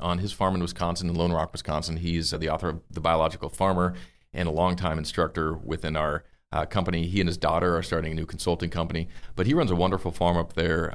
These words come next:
And so we were able to bring about, uh, thirty farmers into his farm to spend two days learning soil health management practice, basically how to prepare your fields for your soil health program, and then also looking at kind of what could you do once you get your system built and start to running,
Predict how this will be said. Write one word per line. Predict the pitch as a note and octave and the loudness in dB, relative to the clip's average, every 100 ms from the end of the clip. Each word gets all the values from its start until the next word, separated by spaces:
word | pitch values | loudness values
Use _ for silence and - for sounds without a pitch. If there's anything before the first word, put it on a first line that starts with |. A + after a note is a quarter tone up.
| - | -2
And | A2+ | 0
so | D3+ | 2
we | G3 | 4
were | |
able | F#3 | 4
to | B2+ | 4
bring | A#2 A2+ | 4 4
about, | F#2+ G2 - | 4 4 2
uh, | |
thirty | F2 G#2 F#2+ | 0 2 2
farmers | - F2+ F#2+ F#2+ | 0 0 0 0
into | F2+ F2+ | 0 0
his | F#2 | 0
farm | - F2+ F2+ F2+ F2+ - - | -2 0 2 2 0 -6 -8
to | - | -6
spend | D#2+ F2+ E2 | 0 0 0
two | - | 0
days | G2 F#2+ F2+ F2+ - - | 2 4 4 2 -4 -4
learning | F#2 G2+ F2+ F2 F2 D#2+ - - | 2 4 4 2 2 0 -6 -6
soil | - B2 | 2 4
health | A#2+ A2 G#2+ - | 4 2 0 -4
management | - G2 G2 G#2 | 0 0 0 -2
practice, | G#2 G#2 | -2 -2
basically | A2 E3+ A2 | -2 -4 0
how | A2+ | -2
to | |
prepare | A2+ G2+ G2+ A2+ | -2 -2 0 2
your | B2 | 0
fields | B2+ C#3 D3+ - - - - | -2 -2 -2 -8 -16 -20 -18
for | - G2+ G2+ G2 | -4 2 2 4
your | F#2 | 0
soil | - G2+ | 0 2
health | G2+ F#2+ | 2 2
program, | G#2+ G2+ G#2+ A2+ | 2 2 2 2
and | G2+ G2 | 2 2
then | G#2 | 4
also | G#2+ - | 2 2
looking | G#2 G2 G2+ G2 | 2 2 2 0
at | F#2+ F#2 | 0 -2
kind | - F#2+ | 0 0
of | F#2 | 2
what | G2 F#2 | 2 2
could | - A#2 | 0 2
you | G2+ | 2
do | F2+ G2 | 2 2
once | F2+ F2+ F2+ | 2 0 0
you | |
get | F2 F2 E2+ | 0 0 -2
your | |
system | E2 F2 E2 E2+ E2 E2+ | -4 -2 -2 -2 0 0
built | F2 F2+ F#2+ - | 2 4 2 -2
and | - E2 | -8 -4
start | F2+ E2 | -2 -4
to | D#2+ | -4
running, | D#2+ G2 G#2 G#2+ | 0 0 2 -2